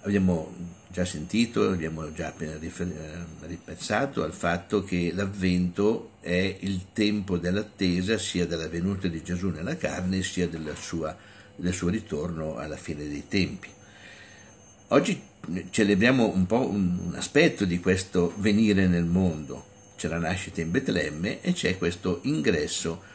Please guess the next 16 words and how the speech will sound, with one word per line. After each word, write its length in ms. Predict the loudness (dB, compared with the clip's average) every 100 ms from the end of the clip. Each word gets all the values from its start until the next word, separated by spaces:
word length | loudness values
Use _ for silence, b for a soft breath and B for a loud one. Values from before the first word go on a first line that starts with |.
| B
nella, 760 | -2 2 4 4 2 0 -2 -6 -6
nella 420 | -6 -4 -6 -8
città 320 | -6 -4 -4
di 120 | -2
Gerusalemme, 1000 | -2 -2 -2 -6 -4 -4 -6 -10 -14 -16 B B B B
che 100 | 6
è 40 |
un 80 | 8
ingresso 560 | 8 8 6 6 4 4
quindi 640 | 2 0 4 4 4 0
nella 360 | -2 2 2 2
storia 840 | 0 2 4 4 4 2 4 2
del 260 | 2 2 2
popolo 500 | 2 -4 -2 -2 0
di 160 | -2
Dio, 380 | -2 -2 -2 -4